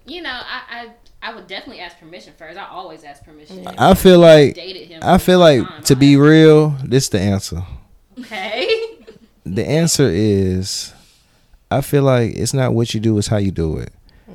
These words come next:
Speaker 3: And if this individual is supposed to be your friend, married or not, you know, this is somebody that's supposed to be your best friend. Y'all have time invested in y'all relationship.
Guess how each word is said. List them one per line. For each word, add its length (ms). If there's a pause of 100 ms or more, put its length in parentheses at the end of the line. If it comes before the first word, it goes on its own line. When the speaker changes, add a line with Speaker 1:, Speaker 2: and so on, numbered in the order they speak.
(580)
Speaker 3:
And 200
if 220 (100)
this 280
individual 580
is 80
supposed 280
to 40
be 80
your 180
friend, 760 (440)
married 540
or 180
not, 460 (100)
you 120
know, 240
this 220
is 100
somebody 260
that's 140
supposed 180
to 40
be 80
your 80
best 260
friend. 540
Y'all 140
have 320 (460)
time 380
invested 400
in 80
y'all 160
relationship. 800